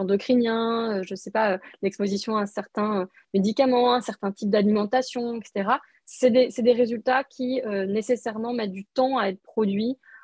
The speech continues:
En général, ça met bien, euh, cinq, six, euh, dix ans, euh, à être fait. Donc, on, on aura probablement des réponses à ces questions,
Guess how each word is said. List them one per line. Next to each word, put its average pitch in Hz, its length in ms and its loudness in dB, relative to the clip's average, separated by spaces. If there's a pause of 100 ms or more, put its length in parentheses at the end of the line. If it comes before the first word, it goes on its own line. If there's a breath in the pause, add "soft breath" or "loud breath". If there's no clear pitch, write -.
En 214 140 2
général, 233 440 2
ça 220 140 -2
met 208 160 0
bien, 226 380 -2
euh, 190 100 -4
cinq, 214 420 -6
six, - 560 -10
euh, 175 140 2
dix 202 340 0
ans, 214 180 -2 (400 soft breath)
euh, 190 360 2
à 196 160 2
être - 180 -6
fait. 262 160 4
Donc, 214 220 -4
on, 208 120 -6
on 202 180 0
aura 226 200 0
probablement 262 380 2
des 214 120 -4
réponses 247 480 -6
à 196 100 -10
ces 202 180 -14
questions, 233 520 -10